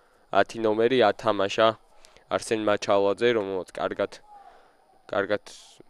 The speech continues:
შევიდა კონტაქტში და ათ მეტრიანთან შეინარჩუნა რაქში ბურთი, ეს გუნდის თავი არის, მიეძალა ისიც. ინარჩუნებენ ბურთს ხუთაისლები, თუმცა არ აქვთ რაღაც ხელშესახები წინსვლა და ფეხით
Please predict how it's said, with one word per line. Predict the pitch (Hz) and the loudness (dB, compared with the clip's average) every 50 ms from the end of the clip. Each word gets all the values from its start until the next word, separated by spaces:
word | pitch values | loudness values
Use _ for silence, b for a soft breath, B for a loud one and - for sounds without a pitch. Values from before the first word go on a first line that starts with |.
| - - | -20 -20
შევიდა | - - - 107 101 92 92 92 | -20 -6 -4 -4 -4 -2 -2 -4
კონტაქტში | 85 - 101 101 98 - 95 - - - 104 98 | -2 -2 -2 -2 -2 -4 -6 -6 -8 -12 -12 -6
და | - 95 82 92 | -4 -2 0 0
ათ | 95 - - | -2 -2 -4
მეტრიანთან | 101 95 - 92 98 95 92 - 95 92 | -8 -8 -8 -8 -8 -8 -8 -8 -12 -12
შეინარჩუნა | - - 101 98 95 98 95 95 - - - 110 110 110 104 | -8 -8 -8 -8 -6 -6 -8 -8 -10 -12 -8 -4 -2 0 0
რაქში | 104 104 - - - 120 | 0 -2 -2 -6 -8 -8
ბურთი, | 104 107 117 113 - - 135 123 | -6 -6 -8 -8 -4 -2 -2 -2
ეს | 107 104 | -2 -4
გუნდის | 107 107 101 110 - - | -10 -12 -12 -12 -14 -6
თავი | - 107 98 95 98 101 98 | -2 -2 -2 -2 -2 -4 -6
არის, | 95 98 104 123 123 - - - - - | -6 -6 -6 -6 -8 -8 -12 -16 -18 -16
მიეძალა | 101 101 95 92 92 - - 92 92 98 104 101 | -16 -12 -10 -10 -12 -8 -6 -4 -2 0 0 -2
ისიც. | 98 - 117 - - - - - - - - - - - - _ _ _ _ _ _ _ _ _ _ _ _ _ _ _ _ _ _ _ - _ _ _ - - - _ _ _ _ _ _ - - | -2 -6 -12 -12 -12 -20 -20 -20 -20 -20 -20 -20 -20 -20 -20 _ _ _ _ _ _ _ _ _ _ _ _ _ _ _ _ _ _ _ -20 _ _ _ -20 -20 -20 _ _ _ _ _ _ -20 -18
ინარჩუნებენ | - 92 90 87 - - - 104 95 90 98 104 104 104 - | -10 -8 -8 -8 -10 -10 -10 -8 -6 -4 -4 -4 -6 -6 -8
ბურთს | 107 104 - - - - - - - | -12 -12 -12 -16 -20 -20 -20 -20 -20
ხუთაისლები, | - - - - 101 104 - 110 117 120 123 - | -20 -14 -6 -4 -4 -4 -4 -6 -6 -6 -8 -10
თუმცა | - 113 110 - 127 120 117 113 107 | -12 -14 -4 0 2 4 4 4 4
არ | 101 98 92 | 4 2 2
აქვთ | 104 107 - - - - - - | -2 -2 -4 -12 -20 -20 -20 -12
რაღაც | _ 101 98 95 98 - - - | _ -6 -4 -4 -4 -8 -10 -16
ხელშესახები | - - 104 101 98 - - 104 - 110 104 - 113 110 101 104 | -12 -8 -8 -8 -8 -8 -12 -8 -8 -8 -4 -4 -4 -4 -4 -8
წინსვლა | - - 113 113 - 117 120 120 | -12 -12 -14 -10 -4 -2 0 0
და | 135 131 | 0 0
ფეხით | - 127 113 - - - 113 - - | 0 0 0 0 -2 -8 -10 -12 -12